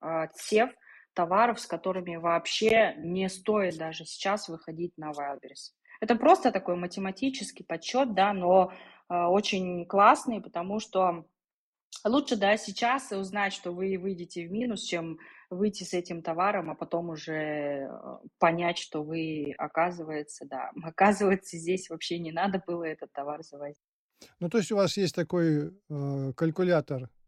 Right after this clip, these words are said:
Speaker 2: в Excel, автома-, с, он
Speaker 1: Да.
Speaker 2: автоматически, туда просто подставляешь сумму, допустим,
Speaker 1: Да,
Speaker 2: он все
Speaker 1: да,
Speaker 2: считает. Хорошо,
Speaker 1: абсолютно
Speaker 2: а
Speaker 1: верно.
Speaker 2: учитывает ваш
Speaker 1: Да.
Speaker 2: калькулятор такую штуку неприятную, как возвраты от покупателей? Потому что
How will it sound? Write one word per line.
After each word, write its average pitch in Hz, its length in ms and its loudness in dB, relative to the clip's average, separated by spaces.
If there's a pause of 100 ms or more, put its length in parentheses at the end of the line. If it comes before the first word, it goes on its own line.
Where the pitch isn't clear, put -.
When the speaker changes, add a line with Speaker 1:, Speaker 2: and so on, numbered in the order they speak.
(100)
Speaker 2:
в 131 460 -8
Excel, 208 640 2 (360)
автома-, 165 440 -2
с, - 120 -8 (280)
он 180 240 0
Speaker 1:
Да. - 0 -
Speaker 2:
автоматически, 180 800 0
туда 160 260 2
просто 160 260 -4
подставляешь 147 640 0
сумму, 160 440 0
допустим, 135 720 -6 (440)
Speaker 1:
Да, 294 300 8
Speaker 2:
он 160 140 -4
все 160 180 -4
Speaker 1:
да, - 0 -
Speaker 2:
считает. 233 340 0 (280)
Хорошо, 208 500 6
Speaker 1:
абсолютно - 60 -8
Speaker 2:
а 185 140 4
Speaker 1:
верно. - 20 6
Speaker 2:
учитывает 226 520 2
ваш 196 220 4
Speaker 1:
Да. - 20 -10
Speaker 2:
калькулятор 185 640 0
такую 170 380 -2
штуку 196 380 -4
неприятную, 160 640 0
как 143 200 -4
возвраты 156 500 0
от 123 100 -8
покупателей? 143 640 -4
Потому 139 260 -6
что 147 180 -6